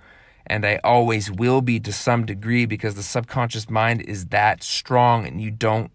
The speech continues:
always know when it's running. But as your consciousness and your awareness level goes up, you become more aware of it,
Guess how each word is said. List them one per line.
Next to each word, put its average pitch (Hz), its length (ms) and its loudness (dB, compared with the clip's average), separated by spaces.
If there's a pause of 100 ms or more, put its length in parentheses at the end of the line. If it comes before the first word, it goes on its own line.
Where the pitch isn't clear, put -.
(260)
always 107 440 2
know 110 280 0
when 104 280 -4
it's 92 160 -12
running. 101 680 -4 (560)
But 110 100 -4
as 107 120 -2
your 107 100 -4
consciousness 123 640 -2
and 110 100 -6
your 101 120 -2
awareness 127 500 2
level 110 220 2
goes 107 260 -2
up, 104 240 0
you 101 80 -10
become 107 380 -4
more 104 240 -2
aware 98 540 2
of 147 140 4
it, 127 260 2